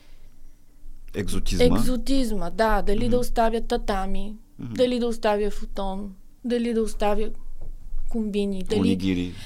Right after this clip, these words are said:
Speaker 2: Да, например, но спагети, то си говори там, в японско, а, комбини и не само, има италиански спагети,
Speaker 1: Спагети.
Speaker 2: приготвени.
Speaker 1: Да.
Speaker 2: Спагети, спагети.
Speaker 1: На мен ми направи впечатление, че има на едно място нудли, на едно място
Speaker 2: Ама то е
Speaker 1: спагети. И то е
Speaker 2: различно.
Speaker 1: различно.
Speaker 2: Да,
Speaker 1: Предположих,
Speaker 2: cup
Speaker 1: че е
Speaker 2: noodle.
Speaker 1: различно. Да,
Speaker 2: Нали,
Speaker 1: окей.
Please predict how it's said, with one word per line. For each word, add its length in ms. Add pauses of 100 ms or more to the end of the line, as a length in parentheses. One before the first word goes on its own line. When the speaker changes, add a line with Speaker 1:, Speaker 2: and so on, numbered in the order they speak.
Speaker 2:
Да, 300
например, 400
но 120
спагети, 800
то 120
си 180
говори 380
там, 360 (140)
в 140 (240)
японско, 880 (100)
а, 100 (680)
комбини 360
и 60
не 140
само, 360
има 400
италиански 1000
спагети, 280
Speaker 1:
Спагети. 240
Speaker 2:
приготвени. 520 (120)
Speaker 1:
Да. 80
Speaker 2:
Спагети, 440
спагети. 560 (120)
Speaker 1:
На 60
мен 80
ми 60
направи 200
впечатление, 320
че 100
има 80
на 40
едно 120
място 240
нудли, 400
на 80
едно 120
място 200
Speaker 2:
Ама 180
то 80
е 120
Speaker 1:
спагети. 240
И 40
то 60
е 40
Speaker 2:
различно. 100
Speaker 1:
различно. 360
Speaker 2:
Да, 60
Speaker 1:
Предположих, 480
Speaker 2:
cup 60
Speaker 1:
че 0
е 100
Speaker 2:
noodle. 60
Speaker 1:
различно. 300 (100)
Да, 160
Speaker 2:
Нали, 200
Speaker 1:
окей. 240